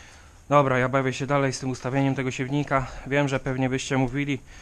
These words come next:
"Weź książkę, bo masz nowy siewnik, na pewno masz książkę". No, ale w tej książce też, no, za dokładnie też ona nie pokazuje, bo to, wiecie, zależy od pszenicy, nie? Jaka tam,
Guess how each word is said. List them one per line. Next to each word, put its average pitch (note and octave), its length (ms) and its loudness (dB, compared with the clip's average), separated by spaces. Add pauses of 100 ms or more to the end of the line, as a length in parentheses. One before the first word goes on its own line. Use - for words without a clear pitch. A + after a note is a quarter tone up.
(200)
"Weź C#3 220 0
książkę, D3+ 420 2
bo C3+ 180 0
masz C3+ 340 2
nowy C3+ 240 2
siewnik, D3+ 300 2
na C3+ 80 2
pewno C#3 240 2
masz C3+ 180 2
książkę". D3+ 460 0 (1700)
No, D#3 220 4
ale D#3 520 6 (220)
w - 40 -16
tej E3+ 160 2
książce F#3 460 2
też, - 360 2 (920)
no, E3+ 460 6
za F3 200 4
dokładnie F#3 420 4
też F#3 220 2
ona F3 460 6
nie F3 100 4
pokazuje, F3+ 520 4
bo F3 140 2
to, F3 500 2
wiecie, D#3+ 400 2 (380)
zależy E3 340 4
od E3 100 -2
pszenicy, F#3 480 2
nie? C#3 100 2
Jaka D#3+ 280 0
tam, D#3 180 0